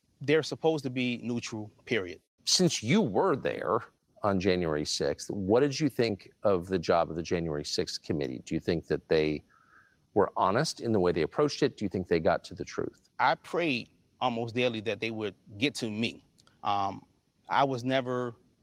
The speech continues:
Speaker 1: asked to testify. And if you listen to the radio
Speaker 2: You were
Speaker 1: show
Speaker 2: never asked by the January sixth
Speaker 1: I
Speaker 2: committee?
Speaker 1: was never asked by anybody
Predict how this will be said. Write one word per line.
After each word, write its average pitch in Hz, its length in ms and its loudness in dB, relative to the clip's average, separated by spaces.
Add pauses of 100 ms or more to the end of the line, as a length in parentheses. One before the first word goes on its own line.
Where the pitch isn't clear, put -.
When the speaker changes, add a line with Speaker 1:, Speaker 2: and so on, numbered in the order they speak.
Speaker 1:
asked 123 240 -2
to 120 60 -10
testify. 110 640 -4 (400)
And 113 580 0
if 120 180 -2
you 139 120 2
listen 147 260 0
to 127 220 0
the 117 120 -4
radio 139 140 6
Speaker 2:
You 151 80 6
were 165 80 6
Speaker 1:
show 160 80 4
Speaker 2:
never 143 180 2
asked 131 280 0
by 123 100 2
the 113 80 2
January 117 320 2
sixth 131 220 0
Speaker 1:
I 117 60 0
Speaker 2:
committee? 185 160 4
Speaker 1:
was 208 100 -4
never 135 280 0
asked 135 340 -4
by 117 220 -2
anybody 127 1300 -4